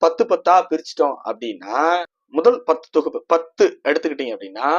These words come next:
அதில் மூன்று பொது பிரிவினருக்கானது, இரண்டு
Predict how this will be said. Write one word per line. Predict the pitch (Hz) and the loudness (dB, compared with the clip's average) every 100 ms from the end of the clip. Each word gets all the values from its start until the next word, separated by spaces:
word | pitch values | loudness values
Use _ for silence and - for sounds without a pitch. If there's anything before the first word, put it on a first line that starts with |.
| 185 _ _ - | -4 _ _ 0
அதில் | 135 156 240 311 _ _ _ _ | 2 2 0 -6 _ _ _ _
மூன்று | 160 247 285 247 330 - _ _ - | 2 4 4 2 -2 -8 _ _ -2
பொது | 190 226 | 0 0
பிரிவினருக்கானது, | - 165 151 135 127 - 123 98 _ _ _ _ _ _ _ _ _ _ _ | 0 2 2 0 -4 -4 -6 -6 _ _ _ _ _ _ _ _ _ _ _
இரண்டு | 151 196 262 262 233 | 0 6 6 6 2